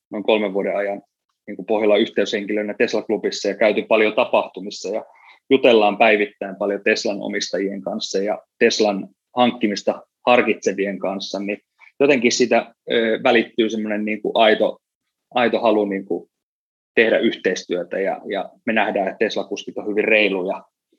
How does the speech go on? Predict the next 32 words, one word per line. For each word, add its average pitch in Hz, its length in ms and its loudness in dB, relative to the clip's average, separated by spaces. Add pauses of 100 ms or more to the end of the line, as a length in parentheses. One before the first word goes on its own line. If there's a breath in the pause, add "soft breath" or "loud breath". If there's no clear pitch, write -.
(240)
reiluja 104 420 4
niinku 95 260 -6
asiakkaina 92 720 -4
ja, 95 280 -6
ja 98 220 -4 (200)
heidän 110 160 2
kanssa 117 180 -2
on 123 40 0
niinku 123 140 -2
tosi 123 240 4
mukava 110 360 4
tehdä - 360 -6
hommia, 82 420 -4 (480)
sanotaan 95 420 -4
näin, 95 220 -4
että - 320 -6 (580)
mekin 98 220 -2
nähdään 95 340 2
hyvin 104 200 2
monenlaisia 98 640 0
asiakkaita 92 600 -4
päivittäin, 95 640 -2
niinku, 98 360 -8 (340)
tai - 180 0 (600)
tä-, - 160 -2 (180)
nyky-, 98 340 -2
nykypäivänä 101 500 2
tietenkin 101 220 -4
puhelimessa 101 440 0
hoidetaan 98 320 -2
kaikki, 104 360 2
mutta, - 360 -6